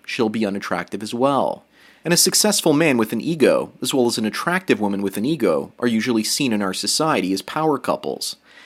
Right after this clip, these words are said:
And I call them power couples because they look powerful to the outside world. But when they're behind closed doors, they're fighting for the power in their relationships, and no one sees it. Another interesting thing about being an attractive narcissistic woman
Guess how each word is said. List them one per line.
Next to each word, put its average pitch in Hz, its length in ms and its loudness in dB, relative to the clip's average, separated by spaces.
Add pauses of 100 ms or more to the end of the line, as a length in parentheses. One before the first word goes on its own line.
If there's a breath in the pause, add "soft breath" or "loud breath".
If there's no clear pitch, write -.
(220 loud breath)
And 185 120 0
I 202 40 2
call 220 280 2
them 143 120 4
power 90 300 0
couples 107 400 -2
because 117 280 -6
they 117 100 2
look 135 260 0
powerful 123 480 0
to - 80 -16
the 107 180 0
outside 98 380 0
world. 117 480 2 (460 soft breath)
But 175 80 2
when 190 100 4
they're 175 140 4
behind 147 400 2
closed 123 340 2
doors, 104 440 2 (100)
they're 127 80 0
fighting 127 420 0
for 110 120 -8
the 107 100 -2
power 107 560 0 (120)
in 113 100 -2
their 110 100 0
relationships, 127 880 -2 (120)
and 123 140 -2
no 107 100 2
one 107 160 -2
sees 147 360 -4
it. 69 200 -2 (520 soft breath)
Another 196 320 2
interesting 143 360 -2
thing 131 200 0
about 113 240 2
being 117 180 0
an 107 60 0
attractive 127 520 -2
narcissistic - 720 -4
woman 101 380 0